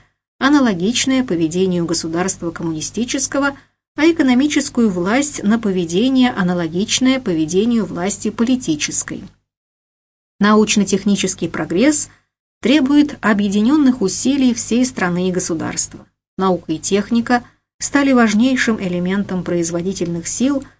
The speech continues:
находящимся во власти крупных корпораций и организаций, действующих аналогично государству или непосредственно во власти государства. Разрастаются и приобретают все большую сферу идеологии, культуры и масс-медиа,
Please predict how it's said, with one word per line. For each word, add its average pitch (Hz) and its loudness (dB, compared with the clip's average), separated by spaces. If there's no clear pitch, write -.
находящимся 247 2
во 180 -2
власти 196 2
крупных 180 -2
корпораций 175 -2
и 175 -4
организаций, 175 -2
действующих 226 0
аналогично 175 -2
государству 240 -2
или 277 4
непосредственно 240 0
во 175 0
власти 165 -4
государства. - -6
Разрастаются 247 2
и 196 -4
приобретают 233 0
все - -4
большую 208 0
сферу 180 0
идеологии, 175 0
культуры 185 -2
и 175 -2
масс-медиа, 185 -4